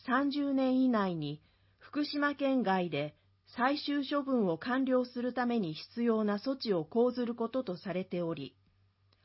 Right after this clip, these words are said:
国において、福島県外での最終処分の実現に向け、検討が行われている。再生資材化した除去土壌の利用は、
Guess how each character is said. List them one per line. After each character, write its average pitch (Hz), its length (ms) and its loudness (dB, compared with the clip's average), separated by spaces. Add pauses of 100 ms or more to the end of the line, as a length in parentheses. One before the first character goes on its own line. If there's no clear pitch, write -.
(140)
国 262 280 4
に 269 160 4
お 247 100 6
い 233 100 2
て、 160 340 -4 (300)
福 - 300 -4
島 294 300 0
県 285 260 2
外 196 260 2
で 208 140 2
の 165 140 0
最 254 280 0
終 294 280 -2
処 302 140 0
分 262 240 2
の 170 140 0
実 160 300 -4
現 214 160 2
に 202 180 2
向 180 140 -2
け、 165 280 -6 (380)
検 247 280 2
討 226 240 4
が 208 220 4
行 202 200 -2
わ 185 240 0
れ 170 100 -2
て 170 120 -6
い 160 180 -4
る。 143 220 -8 (1400)
再 285 300 4
生 277 300 2
資 240 180 -2
材 247 240 2
化 226 160 -2
し - 180 -12
た 180 260 0 (200)
除 196 200 2
去 285 180 2
土 302 140 4
壌 262 260 4
の 165 140 0
利 170 180 -2
用 196 260 4
は、 175 200 2